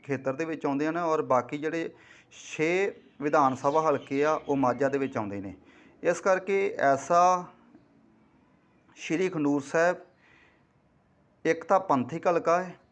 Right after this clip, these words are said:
ਦੂਜਾ ਐਸਾ ਹਲਕਾ ਹੈ ਜਿਹੜਾ ਪੰਜਾਬ ਦੀਆਂ ਤਿੰਨਾਂ ਜ਼ੋਨਾਂ ਦੇ ਵਿੱਚ, ਮਾਝਾ, ਮਾਲਵਾ ਤੇ ਦੁਆਬਾ ਦੇ ਵਿੱਚ ਵੰਡਿਆ ਗਿਆ ਹੈ। ਜੇਕਰ ਹੁਣ ਆਪਾਂ ਇਹਨਾਂ ਦੀ ਗੱਲ ਕੀਤੀ ਜਾਵੇ, ਇਹਦੇ ਨਾਲ ਲੱਗਦੇ ਸੰਸਦੀ ਹਲਕੇ,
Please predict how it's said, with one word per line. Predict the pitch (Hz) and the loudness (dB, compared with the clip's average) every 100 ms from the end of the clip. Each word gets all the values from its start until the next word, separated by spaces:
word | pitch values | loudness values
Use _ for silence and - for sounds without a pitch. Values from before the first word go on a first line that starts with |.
| _ | _
ਦੂਜਾ | - 147 156 185 | -6 -4 2 4
ਐਸਾ | 151 - 180 | 4 2 2
ਹਲਕਾ | 175 151 151 160 | 2 0 2 2
ਹੈ | 180 185 - _ _ - | 2 -2 -14 _ _ -4
ਜਿਹੜਾ | 135 156 175 | 2 4 4
ਪੰਜਾਬ | 175 143 131 135 131 | 2 0 4 4 2
ਦੀਆਂ | 143 151 156 | 0 -2 -2
ਤਿੰਨਾਂ | 156 151 175 165 | -2 -2 0 0
ਜ਼ੋਨਾਂ | 135 127 127 | -2 0 0
ਦੇ | 139 | 2
ਵਿੱਚ, | 139 127 123 147 170 - _ - | 0 -2 0 -2 -2 -6 _ -4
ਮਾਝਾ, | 135 151 160 180 | 0 2 2 0
ਮਾਲਵਾ | 147 127 123 139 | 2 2 2 0
ਤੇ | 147 | 0
ਦੁਆਬਾ | 131 117 110 117 127 | 0 0 2 0 0
ਦੇ | 135 | -2
ਵਿੱਚ | 131 143 170 185 _ _ - | -2 -2 -2 -4 _ _ -10
ਵੰਡਿਆ | 127 135 120 107 | -2 0 2 0
ਗਿਆ | 104 95 | -2 -8
ਹੈ। | - _ _ 127 | -12 _ _ -6
ਜੇਕਰ | 151 156 190 | -4 0 -2
ਹੁਣ | 190 | 0
ਆਪਾਂ | 180 180 185 | 0 0 -2
ਇਹਨਾਂ | 185 | 0
ਦੀ | 180 190 202 _ - _ - | -2 -6 -10 _ -20 _ -4
ਗੱਲ | 139 151 170 | 2 2 0
ਕੀਤੀ | 180 180 180 | -6 -8 -2
ਜਾਵੇ, | 175 175 185 190 - - _ - - - | 0 2 0 -4 -12 -20 _ -20 -18 -2
ਇਹਦੇ | 160 185 | 0 0
ਨਾਲ | 175 147 156 170 180 170 _ _ _ _ _ | 2 4 6 4 0 -4 _ _ _ _ _
ਲੱਗਦੇ | - 143 139 135 170 | -2 0 0 -2 -6
ਸੰਸਦੀ | - 131 120 165 170 | -2 -4 -2 -6 -2
ਹਲਕੇ, | 160 160 170 | -2 -2 -8